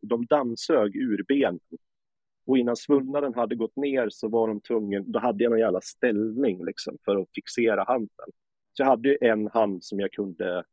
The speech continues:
kunde röra och, och alltihopa. Eh, så det var väl väldigt så här,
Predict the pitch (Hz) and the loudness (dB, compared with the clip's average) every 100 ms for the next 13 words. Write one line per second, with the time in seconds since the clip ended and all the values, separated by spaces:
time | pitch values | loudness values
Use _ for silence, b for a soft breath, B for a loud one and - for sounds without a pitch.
0 | _ _ _ _ 113 113 117 113 107 110 | _ _ _ _ 0 4 4 6 4 4
1 | 110 104 101 98 95 - 101 104 - 101 | 2 2 0 0 0 0 0 0 -2 -4
2 | 101 - - - _ _ _ _ _ _ | -4 -4 -4 -4 _ _ _ _ _ _
3 | _ _ _ _ _ _ _ _ _ _ | _ _ _ _ _ _ _ _ _ _
4 | _ - 110 107 - - 123 131 127 143 | _ -6 -4 -2 -4 -6 -2 4 4 4
5 | 165 156 123 117 110 - 107 | 2 0 0 -2 -4 -6 -2